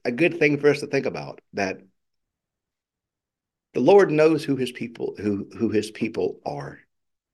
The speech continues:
He knows who he has called, and he knows who will accept that call.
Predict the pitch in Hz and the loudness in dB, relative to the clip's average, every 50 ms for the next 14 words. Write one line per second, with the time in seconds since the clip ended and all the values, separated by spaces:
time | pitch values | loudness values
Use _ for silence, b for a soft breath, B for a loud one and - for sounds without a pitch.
0 | _ _ _ _ _ _ _ _ _ _ _ _ _ _ _ _ - 107 107 127 | _ _ _ _ _ _ _ _ _ _ _ _ _ _ _ _ -2 0 4 6
1 | 147 160 170 175 175 180 165 - - - 143 143 156 165 160 - - - 92 98 | 6 6 6 6 4 4 0 -2 -2 0 2 4 4 2 0 -2 -4 -4 -2 0
2 | 101 98 98 98 95 85 85 87 87 95 107 131 143 80 80 - - - 147 - | 0 0 0 0 -2 -4 -4 -4 -4 -2 0 2 2 2 2 0 2 2 4 4
3 | 117 117 - - - - 78 - - - - - - - - - - - - | 4 2 0 -2 -6 -6 -6 -6 -8 -12 -12 -12 -14 -14 -14 -16 -16 -18 -20